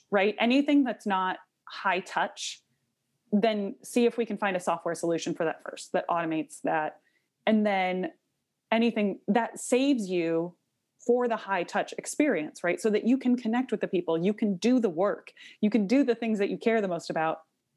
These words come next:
And then you can decide, "Do I outsource this to software or do I outsource this to another person?"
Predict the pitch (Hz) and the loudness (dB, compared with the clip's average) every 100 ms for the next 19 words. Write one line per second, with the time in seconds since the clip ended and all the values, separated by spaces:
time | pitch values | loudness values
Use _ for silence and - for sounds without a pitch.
0 | _ 208 240 240 233 226 196 285 214 175 | _ 2 4 4 2 0 0 0 0 0
1 | 165 175 170 190 185 185 180 170 - - | 0 0 0 0 -2 -2 -2 -6 -6 -10
2 | 175 - 269 - 208 190 - 190 180 175 | -6 0 -2 0 0 0 0 0 2 2
3 | 160 - 180 170 180 165 175 156 147 - | 0 -2 -4 -2 -4 -4 -4 -2 -4 -8
4 | - - - | -10 -8 -10